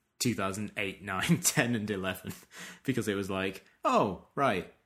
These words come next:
I just can pick up a comp from the box <laughs> office and go and watch all the movies."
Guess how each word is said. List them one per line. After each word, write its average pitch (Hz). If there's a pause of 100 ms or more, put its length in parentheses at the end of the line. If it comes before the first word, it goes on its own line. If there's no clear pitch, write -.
(140)
I 120
just 120
can 107
pick -
up -
a 107
comp 104
from 110
the 110
box 127
<laughs> -
office -
and 139
go 147
and 143
watch 135
all 120
the 113
movies." -